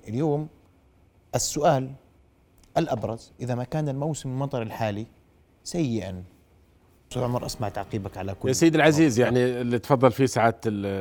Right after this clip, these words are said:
Speaker 2: الأخ النائب فيما يتعلق بالسدود والحفائر، يعني إحنا يستفاد منها بشكل كبير الحقيقة هذه الحفائر والسدود، وهذه معظمها بخصوص الحفائر الصحراوية اللي هي سعتها حوالي مية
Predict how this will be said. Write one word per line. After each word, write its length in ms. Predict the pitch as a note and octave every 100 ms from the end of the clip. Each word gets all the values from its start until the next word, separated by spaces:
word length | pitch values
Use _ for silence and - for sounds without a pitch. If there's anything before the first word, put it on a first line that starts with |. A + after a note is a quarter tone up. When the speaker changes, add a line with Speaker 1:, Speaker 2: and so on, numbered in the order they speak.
| F#2+
Speaker 2:
الأخ 300 | G#2+ - G#2
النائب 540 | G2+ G2+ F#2 D#2 F#2
فيما 260 | F2 A#2 A2+
يتعلق 420 | A2 G2+ A2 A2 -
بالسدود 560 | F#2+ E2+ - A2 A2+ G2+
والحفائر، 600 | F#2 - - G#2+ G2+ F#2+
يعني 260 | G2 G#2
إحنا 160 | A2 C#3+
يستفاد 440 | C3+ - B2 C3+
منها 200 | B2 A#2
بشكل 340 | G2 - A#2+ A2
كبير 380 | - G#2 B2 F#2+
الحقيقة 540 | - E2 G2 F2+ E2
هذه 220 | D#2+ E2
الحفائر 420 | D#2+ - - F#2
والسدود، 380 | D#2+ D#2+ - G2
وهذه 320 | G2 A2 A#2
معظمها 380 | A2 G#2+ A#2 G#2+
بخصوص 440 | F2+ - A2+ B2+ A#2+
الحفائر 380 | G2+ - A#2+
الصحراوية 540 | G#2+ - - G#2 G#2 F2+
اللي 180 | F2 G#2
هي 40 |
سعتها 360 | - F#2+ - F2+
حوالي 380 | - G2+ F#2
مية 380 | F2 G2+ F#2 F2+